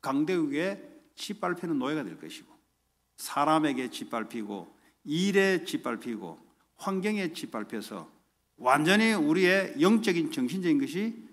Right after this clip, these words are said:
무너질 수밖에 없는, 정신적으로 분열 상태, 집착 상태, 중독 상태가 왜 옵니까?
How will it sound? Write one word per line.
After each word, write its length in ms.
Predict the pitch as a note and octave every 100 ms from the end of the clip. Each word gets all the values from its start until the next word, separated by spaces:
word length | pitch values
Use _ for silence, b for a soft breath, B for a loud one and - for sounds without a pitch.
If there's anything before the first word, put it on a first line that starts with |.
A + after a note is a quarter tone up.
| _ _
무너질 400 | E3 G3+ D#3 C#3+
수밖에 420 | - G#2+ G2+ -
없는, 300 | D#2+ F2+ E2 - _ _ _ _ _ -
정신적으로 840 | D3+ D#3+ G#3 F#3+ F3 E3 D#3 -
분열 520 | - A3+ A3+ G#3+ D#3
상태, 500 | C#3+ B2 A2 - A2 -
집착 460 | - G#3 - G#3
상태, 520 | - E3 D3+ C#3+ B2
중독 460 | - G#3 A3 A#3 A3+
상태가 880 | - D#3 D#3 D3+ D#3 F#3+ G#3 - -
왜 140 | E3+ A3
옵니까? 500 | G#3 C3 A2+ -